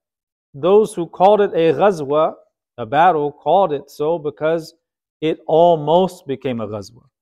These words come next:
It almost became a fight, and the Muslims, as you learn from the story, were prepared to fight when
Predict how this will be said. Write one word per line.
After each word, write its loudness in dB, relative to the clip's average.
It -4
almost -2
became -8
a -10
fight, -2
and -2
the -8
Muslims, -8
as -4
you -10
learn -8
from -12
the -10
story, -4
were 6
prepared -2
to -10
fight -2
when -8